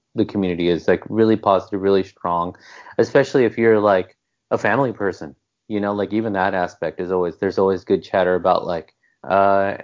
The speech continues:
"What do you guys do about this thing? How do you deal with this? How do you deal with that?" Like, that stuff is really good.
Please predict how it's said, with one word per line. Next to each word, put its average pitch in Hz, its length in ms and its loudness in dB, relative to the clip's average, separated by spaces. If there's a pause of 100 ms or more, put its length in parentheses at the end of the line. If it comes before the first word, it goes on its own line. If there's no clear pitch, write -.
(100)
"What 165 120 -4
do 214 60 -2
you 226 60 -4
guys 226 160 4
do 208 100 -2
about 180 200 -2
this 147 160 -4
thing? 85 480 -6
How 139 120 -2
do 156 60 -2
you 156 80 -2
deal 147 140 -2
with 120 120 -4
this? 92 360 -2
How 110 80 -4
do 107 60 -6
you 104 60 -4
deal 107 160 -2
with 95 140 -2
that?" - 220 -4
Like, 98 200 -8
that 107 140 2
stuff - 220 -4
is 131 140 -10
really 117 180 -2
good. 92 220 0